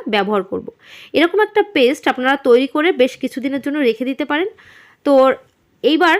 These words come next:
যখনই দেখবেন সেই, আহ, আমাদের বাসনপত্র পুড়ে যাচ্ছে,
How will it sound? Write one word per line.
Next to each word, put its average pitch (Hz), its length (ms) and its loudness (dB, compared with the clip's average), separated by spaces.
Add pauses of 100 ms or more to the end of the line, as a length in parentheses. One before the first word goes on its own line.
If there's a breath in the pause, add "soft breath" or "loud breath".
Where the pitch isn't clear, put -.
(160)
যখনই 269 340 0
দেখবেন 302 420 0
সেই, 269 380 0
আহ, 214 260 -2 (140)
আমাদের 285 240 -4
বাসনপত্র 302 580 -4
পুড়ে 381 340 2
যাচ্ছে, 269 380 -2